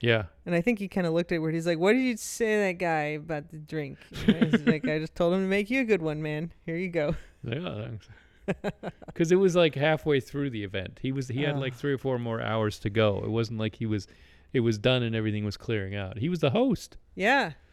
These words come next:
Speaker 2: It was not gonna get better.
Speaker 1: It was too much. I, we've all been there, but that's bad.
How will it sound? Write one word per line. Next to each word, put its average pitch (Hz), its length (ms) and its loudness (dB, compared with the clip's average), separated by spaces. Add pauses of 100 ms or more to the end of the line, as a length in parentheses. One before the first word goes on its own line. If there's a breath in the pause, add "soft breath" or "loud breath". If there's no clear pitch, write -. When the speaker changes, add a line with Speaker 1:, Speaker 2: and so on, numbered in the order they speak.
(360 soft breath)
Speaker 2:
It - 60 -12
was 185 100 -6
not 220 200 0
gonna 254 140 2
get 233 140 -2
better. 202 360 2 (200)
Speaker 1:
It 107 40 -4
was 95 160 -4
too 107 160 -6
much. 95 340 -10 (100)
I, 101 100 -10
we've 101 240 -10
all 104 120 -6
been 98 200 -8
there, 92 140 -8
but 95 160 -12
that's - 180 -10
bad. 90 360 -8